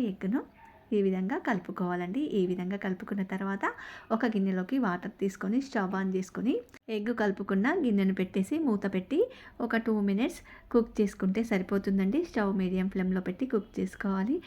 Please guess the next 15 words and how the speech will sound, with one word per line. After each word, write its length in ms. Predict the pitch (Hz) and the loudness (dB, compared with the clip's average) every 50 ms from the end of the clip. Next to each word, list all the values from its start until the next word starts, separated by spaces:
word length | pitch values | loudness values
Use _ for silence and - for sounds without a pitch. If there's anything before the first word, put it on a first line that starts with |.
| - - - - - - - | -12 -18 -20 -20 -20 0 6
చూడండి, 460 | 233 208 196 202 190 190 190 233 285 311 | 6 6 8 6 4 4 4 2 2 2
ఎగ్ 240 | - 190 185 - 190 185 | 2 0 2 2 -2 -2
కుక్ 240 | - 190 185 - 196 | -2 -6 -2 0 0
అయిందా 280 | 185 185 180 185 185 | 2 2 2 0 0
అనే 180 | 180 180 185 180 | 0 0 0 0
విషయం 360 | 185 185 - - - 240 370 - - - - - - - - - - | 0 -2 -4 -4 -4 -4 -4 -4 -8 -14 -16 -18 -18 -18 -20 -20 -20
స్పూన్ 400 | - - - - 214 208 214 214 208 | -20 -16 -4 -2 0 0 2 0 0
పెడితే 280 | 208 190 190 - 262 302 | -2 -4 -2 -2 -2 -2
స్పూన్కి 480 | 294 - - 220 208 208 208 220 262 240 208 | -2 -4 -2 0 0 0 0 0 -2 0 2
ఏమాత్రం 540 | 196 202 202 202 202 196 190 - - 285 302 269 | 2 2 2 2 0 0 -2 -2 -2 0 0 0
అంటకూడదండి. 760 | 220 196 190 190 190 - 196 190 190 196 185 185 202 269 370 - - - - - - - - - - | 0 0 -2 -2 -2 0 0 2 2 2 0 0 2 2 0 0 -2 -10 -18 -20 -20 -20 -16 -4 0
ఈ 120 | 226 220 220 | 4 4 4
విధంగా 420 | 214 208 196 190 185 190 226 302 427 - - - - - - - | 4 4 2 2 2 2 0 0 -2 -4 -8 -16 -20 -20 -18 -2
కట్ 240 | - 202 180 185 - | 2 2 2 2 0
చేసి 360 | - 196 185 180 185 - 294 | -2 -2 0 0 0 0 0